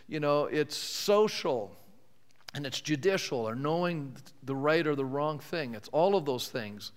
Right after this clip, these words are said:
But I didn't talk about how to acquire it. You know, I left that part out, and so that's why this is really the second part of the message. How do I acquire wisdom? And listen to what James tells me.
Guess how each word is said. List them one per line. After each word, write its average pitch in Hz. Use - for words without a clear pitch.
But 147
I 160
didn't 208
talk 190
about 143
how 170
to 147
acquire 139
it. -
You 123
know, 123
I 123
left 170
that 156
part 156
out, 165
and 113
so -
that's -
why 139
this 143
is 117
really 135
the 113
second 123
part 117
of 107
the 113
message. 127
How 196
do 202
I 143
acquire 131
wisdom? 107
And 117
listen 165
to 156
what 113
James 113
tells 90
me. 82